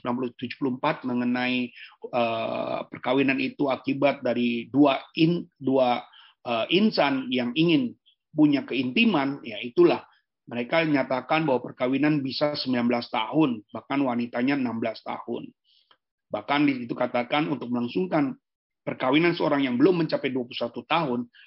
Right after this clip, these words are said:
harus mendapat izin kedua orang tuanya. Pendapat tentang usia ideal untuk menikah memang bermacam-macam. Namun dapat disimpulkan dari beberapa pendapat muncul usia ideal saat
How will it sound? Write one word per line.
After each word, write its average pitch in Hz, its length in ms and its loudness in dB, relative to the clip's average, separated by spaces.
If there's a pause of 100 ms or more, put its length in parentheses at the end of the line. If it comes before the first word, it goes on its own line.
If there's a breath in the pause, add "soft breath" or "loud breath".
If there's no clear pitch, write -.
harus 131 260 2
mendapat 123 300 -4
izin 139 320 -2
kedua 120 260 -2
orang 117 220 -6
tuanya. 120 420 -2 (1000)
Pendapat 143 500 0 (240)
tentang 127 320 -4
usia 127 460 0
ideal 120 560 -4 (240 loud breath)
untuk 123 260 -4
menikah 120 400 0
memang 131 300 0
bermacam-macam. 120 800 -4 (380 loud breath)
Namun 185 320 0
dapat 131 180 -8
disimpulkan 123 680 -4
dari 117 100 -2
beberapa 117 460 -6
pendapat 120 480 -6
muncul 202 420 0
usia 120 300 -4
ideal 120 480 0
saat 113 180 -10